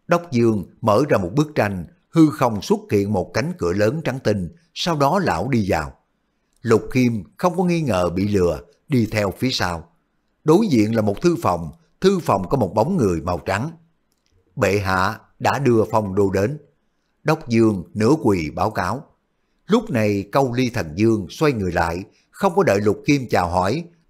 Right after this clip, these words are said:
thanh âm uy nghiêm từ tứ phía đã truyền đến. "Phong Đô, ngươi cảm thấy như thế nào về việc ở rễ?" "Hả? Cái gì?"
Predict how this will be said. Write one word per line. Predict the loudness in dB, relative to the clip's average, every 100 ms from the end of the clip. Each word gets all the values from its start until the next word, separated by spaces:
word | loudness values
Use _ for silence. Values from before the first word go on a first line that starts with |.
| -6
thanh | -4 -2
âm | 0 0 -2 0
uy | 0 2
nghiêm | 2 0 -2 -8 _ _
từ | 4 4 2
tứ | 0 0
phía | 2 2 2 -2 -8 -2
đã | -2 -2 -2
truyền | -2 0
đến. | 0 -2 -6 _ _ _ _ _ _ _
"Phong | -4 -2 2
Đô, | 6 6 6 0 -8 0
ngươi | 0 2
cảm | -2 -2
thấy | -2 0 0
như | 0 0
thế | 0
nào | -2 -2 -6 -14 -2
về | 2 2 2
việc | 0 0 -4
ở | -4 0
rễ?" | 0 0 -4 -12 _ _ _ _ _ _ _
"Hả? | -4 -2 -2 -4 _ _ _ _ _ _ -2
Cái | 2
gì?" | 2